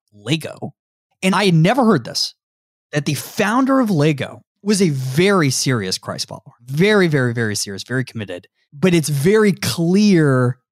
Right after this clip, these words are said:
that that lineage of running that business in a truly God-honoring way is broken two or three generations in, right? It didn't transition. He wasn't disci-, we gotta assume he wasn't discipling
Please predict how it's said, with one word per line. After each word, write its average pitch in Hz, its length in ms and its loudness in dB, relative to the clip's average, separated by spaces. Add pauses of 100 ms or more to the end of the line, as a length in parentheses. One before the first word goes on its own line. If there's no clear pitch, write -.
that 131 180 -2
that 131 160 0
lineage 135 800 2
of 113 160 -6
running 139 420 0
that 120 300 -2
business 123 520 -2
in 113 80 -8
a 104 80 -6
truly 120 360 -6
God-honoring 110 540 -4
way 101 180 -4
is 92 100 -8 (120)
broken 127 800 -2 (420)
two 156 160 2
or 127 80 2
three 127 180 -2
generations 92 640 -10
in, 82 180 -16 (400)
right? 98 240 -10
It 147 140 -2
didn't 160 280 2
transition. 120 640 -4
He - 140 -8
wasn't 131 320 0
disci-, 135 500 -4
we 170 140 2
gotta 160 160 0
assume 147 320 2
he 131 80 0
wasn't 120 320 -2
discipling 107 600 -6